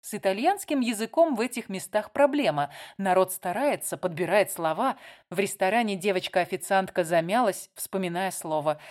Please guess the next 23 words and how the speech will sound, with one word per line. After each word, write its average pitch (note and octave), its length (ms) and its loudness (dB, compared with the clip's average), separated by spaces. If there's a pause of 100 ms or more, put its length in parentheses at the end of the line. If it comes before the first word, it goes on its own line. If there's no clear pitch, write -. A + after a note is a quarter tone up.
(300)
«Как C#4+ 280 0
это, A3 260 0
по-вашему, F3 840 2
по-итальянски?» C4 840 -2 (580)
Так G3+ 180 6
что - 200 0
мы A#3 200 0
сошли C4 540 0 (240)
за G3+ 200 2
аутентичных G#3 1040 -2
итальянцев G3+ 720 0
на E3+ 140 6
фоне A3 420 -2 (280)
общей C#4 580 0
австрийщины G3+ 920 -2
этих F3 460 -8
мест. C#3 420 -10 (540)
До G3 160 4
остановки A#3 560 2
автобуса A#3+ 580 0
у G3+ 80 0
замка G#3 400 2
Турнштайн B3 720 -4